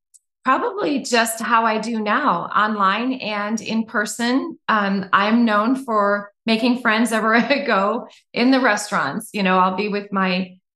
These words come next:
my kids. They'll go, "Mom, you gotta talk to everybody." <laughs> So, yeah.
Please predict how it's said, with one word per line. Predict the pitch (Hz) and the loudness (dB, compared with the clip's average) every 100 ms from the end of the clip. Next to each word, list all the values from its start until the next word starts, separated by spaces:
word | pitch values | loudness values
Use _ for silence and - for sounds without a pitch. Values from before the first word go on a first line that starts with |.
| - | -6
my | 214 202 190 190 - | 0 2 2 0 -2
kids. | 233 196 | -2 -2
They'll | 196 185 | -2 -2
go, | 190 | 0
"Mom, | 202 247 254 262 | 0 2 2 2
you | 240 | 0
gotta | 247 254 | -2 -4
talk | 269 233 | 0 0
to | 247 226 | 0 -2
everybody." | 226 247 262 - 320 392 381 - - | 0 2 0 2 -2 -2 -8 -12 -10
<laughs> | - - - _ _ - 370 - - _ | -10 -10 -20 _ _ -10 -10 -10 -16 _
So, | - - 214 202 196 202 214 - _ _ _ - | -20 0 2 4 2 0 -6 -18 _ _ _ -2
yeah. | 220 233 - | 0 0 -4